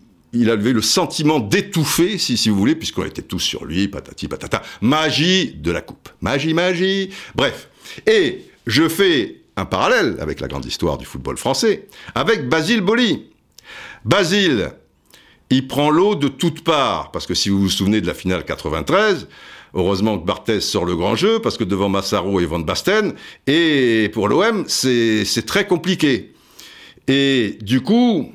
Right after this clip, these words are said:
si tu es mal, eh ben, si tu as une petite douleur, euh, ça prend une ampleur, euh, terrible. Et, et Boli, à un moment après un choc, je sais pas, aux alentours de la trente-cinquième minute, si vous vous souvenez bien,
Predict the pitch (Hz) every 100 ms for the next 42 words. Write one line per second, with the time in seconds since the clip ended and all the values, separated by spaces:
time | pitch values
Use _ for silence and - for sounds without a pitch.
0 | - - - 120 - 120 196 233 214 156
1 | - 113 107 120 117 113 107 104 101 95
2 | 90 - 104 - 110 107 101 92 95 98
3 | 82 113 196 226 196 147 120 113 104 101
4 | 92 110 92 120 160 156 131 113 104 98
5 | 98 160 196 185 147 127 120 120 117 202
6 | 160 165 151 - 117 117 110 92 123 151
7 | 226 240 233 - - - 82 95 110 120
8 | 127 110 - 104 101 104 202 220 208 -
9 | - _ - - 95 107 87 80 76 85
10 | 78 71 - 80 82 71 76 92 170 110
11 | - 92 - 82 76 73 71 78 73 78
12 | 131 208